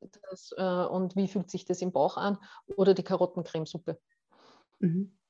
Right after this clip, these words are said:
Speaker 2: Mhm.
Speaker 1: Was, was, wo hat man das Gefühl, ach, das, da tut sich mein Körper leichter damit?
Speaker 2: Ja, okay. Mir fällt da grad ein, also ich, ich liebe die Karotten gekocht und meine Tochter hat die nur roh gegessen.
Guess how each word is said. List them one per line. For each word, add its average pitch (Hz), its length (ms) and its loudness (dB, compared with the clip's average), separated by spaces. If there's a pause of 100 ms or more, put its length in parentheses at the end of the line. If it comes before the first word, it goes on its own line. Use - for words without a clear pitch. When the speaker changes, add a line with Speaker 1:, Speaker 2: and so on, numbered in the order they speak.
(140)
Speaker 2:
Mhm. 185 320 0
Speaker 1:
Was, 190 360 0
was, - 420 6 (160)
wo 214 320 10
hat 214 160 6
man 202 100 2
das 196 160 2
Gefühl, 208 340 2
ach, - 220 4
das, - 500 -6
da 202 120 6
tut 196 200 -2
sich 190 140 -2
mein 180 160 0
Körper 170 300 2
leichter 147 320 -4
damit? 208 320 -14
Speaker 2:
Ja, 208 340 -4
okay. 214 380 -4 (1900)
Mir 196 120 4
fällt 170 200 6
da 220 60 4
grad 214 220 4
ein, 202 180 4
also 180 220 4
ich, 208 280 2
ich 190 160 0
liebe 202 280 4
die 208 100 2
Karotten 185 460 0
gekocht 196 540 2
und 208 60 0
meine 196 220 4
Tochter 196 300 4
hat 196 120 2
die 208 60 6
nur 208 200 6
roh 190 160 0
gegessen. 165 440 -2